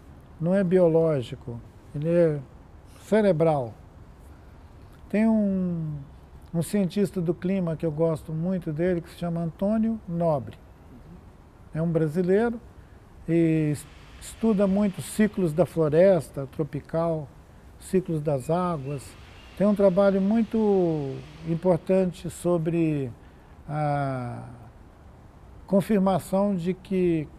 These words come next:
para além dos humanos, no planeta, na Terra, todos os outros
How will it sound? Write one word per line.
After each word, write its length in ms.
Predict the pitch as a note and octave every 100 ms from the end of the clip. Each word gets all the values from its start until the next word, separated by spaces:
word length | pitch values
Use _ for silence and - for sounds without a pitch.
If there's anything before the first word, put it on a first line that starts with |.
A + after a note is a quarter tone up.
| -
para 140 | F3 F3+
além 240 | F#3 G#3
dos 200 | E3+ C#3+
humanos, 680 | E3 E3 A#3 G3+ C3+ - - - - - - - - - - - - - - - -
no 140 | E3
planeta, 640 | F3+ F#3 F3 A3 A3+ - B2 A#2 C#3+
na 120 | D#3
Terra, 540 | - G3 G#3+ D#3+ C3 B2 - - - - - - -
todos 420 | C#4 D4 A#3 F3
os 220 | G3+ D#3
outros 640 | F#3 G3 F#3 E3 D#3 -